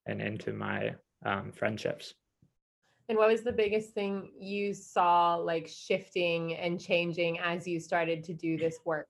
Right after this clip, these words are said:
Speaker 2: Like, did it feel like your purpose in life changed? Did it feel like your relationships were shifting? Was your, like, self-love really increasing? Or what was the biggest shifts that you saw when that started to happen?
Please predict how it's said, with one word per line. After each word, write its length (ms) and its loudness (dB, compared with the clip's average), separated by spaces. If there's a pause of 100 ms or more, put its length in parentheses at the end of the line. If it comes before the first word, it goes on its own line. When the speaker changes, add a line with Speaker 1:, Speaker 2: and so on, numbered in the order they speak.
Speaker 2:
Like, 320 -2 (540)
did 100 -2
it 180 0
feel 140 2
like 180 2
your 120 -2
purpose 420 -2
in 180 -6
life 340 2
changed? 480 -2
Did 100 0
it 160 -2
feel 140 2
like 220 0
your 80 0
relationships 800 -2
were 100 -4
shifting? 800 -2 (760)
Was 280 2
your, 140 4
like, 180 2
self-love 720 4
really 300 2
increasing? 760 0
Or 80 0
what 180 4
was 160 0
the 140 -2
biggest 560 -2
shifts 260 -2
that 180 -4
you 100 -4
saw 320 -4
when 160 -6
that 200 -8
started 280 -8
to 60 -16
happen? 280 -10